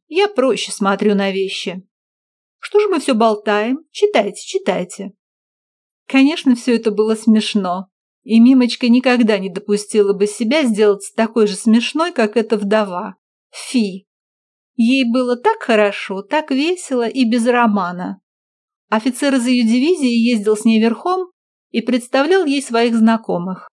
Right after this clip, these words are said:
Все любовались ею, всем она нравилась. Ей ничего не стоило бы познакомиться и с Ло Мошьян, но она сама не хотела.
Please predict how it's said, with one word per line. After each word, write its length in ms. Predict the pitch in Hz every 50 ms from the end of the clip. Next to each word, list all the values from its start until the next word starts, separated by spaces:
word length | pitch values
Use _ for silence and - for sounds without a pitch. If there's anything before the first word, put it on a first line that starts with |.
| _ _ _ _ _ _ _ 240
Все 280 | - - - 240 220
любовались 760 | 208 208 185 196 190 - 202 214 294 349 320 277 247 - -
ею, 400 | 208 196 196 185 185 196 202 202 - _ _ _ _ _
всем 300 | _ - - 247 233 220
она 200 | 214 208 214 208
нравилась. 800 | 208 202 208 208 220 277 330 320 294 247 208 185 196 - - - _ _ _ _ _ _ _ _ -
Ей 320 | 240 220 254 269 262 247
ничего 440 | 247 262 277 269 - - 285 262 226
не 120 | 208 220
стоило 380 | 214 - - 240 226 220 220 214
бы 140 | 208 220 214
познакомиться 800 | 208 214 208 220 226 233 233 - 330 320 285 247 233 - - 214
и 380 | - - 214 220 220 214 208
с 180 | 202 - - - _ - -
Ло 160 | 240 233 233
Мошьян, 720 | 220 214 214 214 - - - 254 262 240 208 185 190 202 - _ _ _ _ _ _ -
но 180 | 233 233 247
она 160 | 240 220 220 214
сама 280 | - 233 214 202 190
не 80 | 190 180
хотела. 600 | - - 196 190 - - 185 175 185 190 185